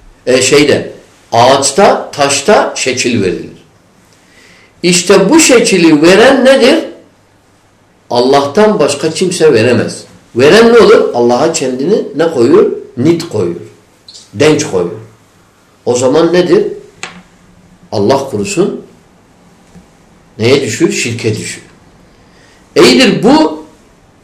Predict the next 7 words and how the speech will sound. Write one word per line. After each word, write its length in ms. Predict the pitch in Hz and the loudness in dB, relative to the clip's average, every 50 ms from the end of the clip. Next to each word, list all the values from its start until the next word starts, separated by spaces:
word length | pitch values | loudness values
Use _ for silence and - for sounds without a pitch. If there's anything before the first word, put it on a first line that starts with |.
| _ _ _ _ _ _ _ _ _ _ _ _ - | _ _ _ _ _ _ _ _ _ _ _ _ 0
resimler, 840 | 131 165 - - - 254 254 240 233 240 233 196 139 - - - - - - _ _ _ _ _ _ _ _ _ _ _ _ _ _ _ _ _ _ _ _ _ _ _ _ _ _ _ _ _ _ _ _ _ _ _ _ - | 2 2 2 2 2 0 2 2 2 4 4 4 4 2 0 -4 -10 -16 -20 _ _ _ _ _ _ _ _ _ _ _ _ _ _ _ _ _ _ _ _ _ _ _ _ _ _ _ _ _ _ _ _ _ _ _ _ -4
timsallar, 840 | - 190 214 208 202 - 220 208 214 214 214 - - - - - - - - - _ _ _ _ _ - | 0 2 4 4 4 4 4 4 6 6 6 4 4 2 2 -2 -6 -12 -18 -20 _ _ _ _ _ -4
putlar, 600 | - 196 214 - - 196 208 220 208 - - - - - - - - _ _ _ _ _ _ _ _ _ _ _ _ _ _ _ _ _ _ _ _ _ _ _ _ _ _ - | 0 0 0 2 2 4 4 6 6 4 2 0 -2 -8 -14 -20 -20 _ _ _ _ _ _ _ _ _ _ _ _ _ _ _ _ _ _ _ _ _ _ _ _ _ _ -8
buna 360 | 120 117 147 190 233 240 233 | -2 2 4 4 4 4 4
benzer 540 | 208 196 190 190 175 170 208 185 - - - - - - - - _ _ _ - | 4 4 4 4 4 4 4 4 2 2 0 -4 -10 -18 -20 -20 _ _ _ -2
bütün 360 | 135 165 170 175 262 302 269 | 0 2 2 4 4 4 2
şeyler 600 | 208 - - 185 180 180 180 196 220 233 240 - | 2 2 2 4 4 6 6 4 4 2 0 -2